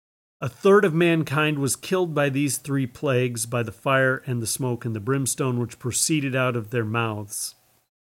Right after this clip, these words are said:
For the power of the horses is in their mouths and in their tails, for their tails are like serpents and have heads,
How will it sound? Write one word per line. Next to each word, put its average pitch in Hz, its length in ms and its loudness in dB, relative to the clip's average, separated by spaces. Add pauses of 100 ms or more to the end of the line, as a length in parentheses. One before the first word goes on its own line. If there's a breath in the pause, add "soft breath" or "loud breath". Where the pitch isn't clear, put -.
(180)
For 135 100 -2
the 120 80 -2
power 160 440 0
of 160 120 -2
the 151 120 0
horses 131 720 -2 (400 soft breath)
is 127 220 0
in 147 320 -2
their 131 140 0
mouths 113 800 -2 (280)
and 156 540 2
in 147 260 0
their 147 160 2
tails, 143 500 2
for 139 180 -6
their 127 140 0
tails 160 560 0
are 143 180 -2
like 127 260 -4
serpents 135 840 -4 (500 soft breath)
and 120 160 -4
have 117 240 -2
heads, 131 680 -4